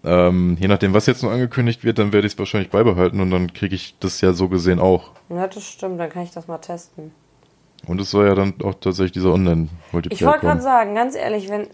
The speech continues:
Speaker 1: das wär für mich ein Argument, das Dingen auch zu holen dann
Speaker 2: Ja.
Speaker 1: und dann auch doppelt, einmal für dich und einmal für mich, einfach online. Sims mit anderen Leuten online treffen können, dass du so Second Life-mäßig das hast, du erstellst dich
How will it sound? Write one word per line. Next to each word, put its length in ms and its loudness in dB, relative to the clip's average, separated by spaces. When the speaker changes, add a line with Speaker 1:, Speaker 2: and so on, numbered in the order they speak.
Speaker 1:
das 320 0
wär 140 0
für 120 -8
mich 200 -4
ein 80 -6
Argument, 560 -2
das 180 -4
Dingen 240 -4
auch 180 -6
zu 180 -6
holen 400 2
dann 440 0
Speaker 2:
Ja. 220 2
Speaker 1:
und 80 4
dann 160 2
auch 160 -4
doppelt, 480 0
einmal 240 -4
für 140 -6
dich 140 -4
und 100 -6
einmal 220 -4
für 120 -10
mich, 440 -4
einfach 340 -4
online. 480 2
Sims 500 0
mit 160 -4
anderen 320 0
Leuten 300 2
online 380 0
treffen 360 -6
können, 240 -6
dass 160 -4
du 60 -8
so 120 -4
Second 400 -4
Life-mäßig 600 0
das 180 -6
hast, 180 -6
du 60 -2
erstellst 480 -2
dich 320 2